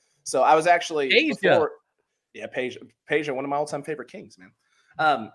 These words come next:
Speaker 1: but before, before I actually started doing this, the pod with Ant, that's, that's what I was doing. I was a varsity basketball coach at a high school in, uh, Stockton where we live. So.
Speaker 2: Look at this dude. One of my favorite things, I'm not a Warriors guy. I'm a Mavs guy. I'm from Dallas, right? But, uh,
Speaker 1: Awesome.
Speaker 2: in his new podcast, he talks about how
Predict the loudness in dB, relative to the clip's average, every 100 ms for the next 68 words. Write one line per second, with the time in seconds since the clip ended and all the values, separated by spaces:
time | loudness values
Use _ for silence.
0 | -6 -2 -2 2 4 4 2 -6 -12 -6
1 | 0 0 0 -6 -6 -6 -10 -12 -8 -2
2 | -2 -4 -10 -10 -10 -8 -8 -8 -10 -10
3 | -8 -6 -4 -4 -6 -6 -8 -10 -14 -8
4 | -8 -8 -8 -6 -6 -8 -12 -10 -10 -10
5 | -12 -12 -14 -14 -14 -14 -14 -16 -10 -4
6 | -2 -4 -12 -16 -16 -18 -20 _ -20 -20
7 | -20 _ _ _ -10 -8 -6 -6 -8 -10
8 | -14 -14 _ _ _ 0 2 2 2 2
9 | 2 -2 -2 -2 -4 -6 -2 0 4 4
10 | 4 0 -2 -4 -6 -4 -4 -4 -2 -4
11 | -4 -8 -8 -10 -8 -6 -8 -10 -10 -8
12 | -6 -4 -4 -6 -10 _ -12 -6 -6 -4
13 | -6 2 2 2 0 -2 -4 -4 -4 -4
14 | -4 -2 0 0 -2 -6